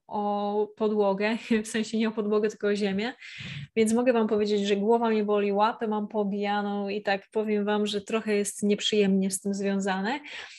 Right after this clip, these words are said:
Natomiast więc przez to od razu Wam tłumaczę, że mogę być bardziej taka,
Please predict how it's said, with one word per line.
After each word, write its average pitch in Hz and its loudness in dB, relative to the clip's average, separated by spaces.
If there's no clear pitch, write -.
Natomiast 233 4
więc 233 2
przez - 0
to 226 2
od 220 2
razu 214 2
Wam 214 0
tłumaczę, 208 -2
że 208 0
mogę 208 2
być 202 0
bardziej 208 2
taka, 202 4